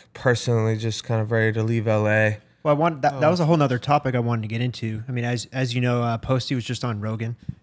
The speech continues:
Speaker 2: Very entertaining episode, all four hours of it.
Speaker 1: Yeah.
Speaker 2: Uh, they touch on, uh, well, a, a couple things they touch on. One is, um, why Post moved to Utah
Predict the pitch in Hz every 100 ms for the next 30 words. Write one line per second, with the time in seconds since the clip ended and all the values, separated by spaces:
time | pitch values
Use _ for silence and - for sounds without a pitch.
0 | - - 120 117 120 113 120 110 110 -
1 | - 120 110 113 - 120 110 113 107 110
2 | 120 - _ - - 127 123 120 135 -
3 | 185 185 190 151 135 123 117 - - -
4 | 156 131 123 143 139 127 _ _ _ _
5 | _ - - 147 143 151 - 180 160 147
6 | 123 120 131 123 143 127 117 123 135 131
7 | 117 127 117 113 117 113 113 - 123 113
8 | - 123 104 110 113 117 110 107